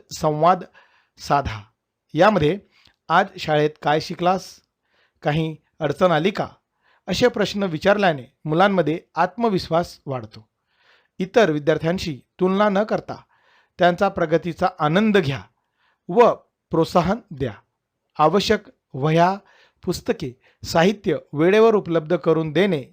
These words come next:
ही पालकाची जबाबदारी आहे. नियमित पालक सभा, यामध्ये WhatsApp ग्रुप, नोटबुक्स यांचा वापर करून शिक्षकांशी संपर्क ठेवा. अभ्यासासाठी मुलांवर ताण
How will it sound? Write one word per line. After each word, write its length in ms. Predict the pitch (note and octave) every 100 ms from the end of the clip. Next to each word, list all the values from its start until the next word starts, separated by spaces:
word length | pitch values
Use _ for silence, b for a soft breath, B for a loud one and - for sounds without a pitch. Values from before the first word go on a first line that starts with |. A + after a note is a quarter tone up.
| _
ही 340 | E3+ G3+ - -
पालकाची 480 | D#3 D#3 E3+ A3
जबाबदारी 500 | F3+ C#3 C#3+ C#3 C3
आहे. 280 | B2+ A#2 G#2+ _ _ _ _ _ _ _
नियमित 420 | D#3 F#3 A3+ A#3 G#3+ -
पालक 240 | C#3 D3
सभा, 320 | - G3 F3 - _ _ _ -
यामध्ये 320 | F#3+ D4+ F3
WhatsApp 520 | F3 C#3 C#3+ - E3 D3+
ग्रुप, 320 | G#3 - _ b b b _
नोटबुक्स 540 | D3+ E3+ E3+ G3+ G#3+ - - _ _ _
यांचा 420 | D#3+ D#3 E3+ E3 F3+
वापर 340 | D3+ - C#3
करून 420 | - A3 F3 B2 - -
शिक्षकांशी 880 | - D#3+ A3 G#3 G#3 - F3 G#3 _ _ _
संपर्क 440 | F#3 F3+ F#3+ F3
ठेवा. 280 | F3+ A2 G#2+ _ _ _ _ _ _ -
अभ्यासासाठी 760 | C#3 D#3 F3 G3 A3+ A3+ C#3+ - b b -
मुलांवर 520 | D#3 F3 F#3+ F3+ F#3
ताण 500 | - _ E3+ F3+